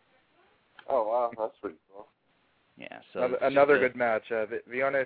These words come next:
Speaker 3: three was still a little bit good then, and
Speaker 2: Mm-hmm.
Speaker 3: he's one, he's a top worker, and that, that's good stuff right there.
Speaker 2: Hey, Rob, have you, have you seen their mask match?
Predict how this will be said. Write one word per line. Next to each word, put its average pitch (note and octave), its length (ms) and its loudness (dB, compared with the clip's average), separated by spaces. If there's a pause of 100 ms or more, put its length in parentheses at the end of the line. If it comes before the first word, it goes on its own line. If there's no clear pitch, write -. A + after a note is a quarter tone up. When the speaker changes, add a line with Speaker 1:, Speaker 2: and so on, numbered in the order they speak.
Speaker 3:
three C3+ 180 -2
was A2+ 180 -12
still C3 200 -2
a B2 80 -2
little B2 160 -4
bit A2+ 180 -6
good A2+ 220 -4
then, G#2 280 -12
and G#2 180 -18 (300)
Speaker 2:
Mm-hmm. G2 240 -16
Speaker 3:
he's A2+ 180 -10
one, B2 220 6
he's B2 260 -6
a A#2 100 -6
top A#2 280 2
worker, G#2+ 380 -2
and G2+ 100 -16
that, G#2 160 -12
that's A2 160 -6 (160)
good G#2 100 -6 (120)
stuff G2 240 -8
right G2+ 180 -12
there. G2+ 140 -16 (520)
Speaker 2:
Hey, C#3+ 120 2
Rob, D3+ 280 4
have E3 260 2
you, F3 140 -10
have D#3 140 -6
you G3 180 -6
seen B3 140 -4
their G3 140 -2
mask G#2 280 -4
match? D#3 240 -6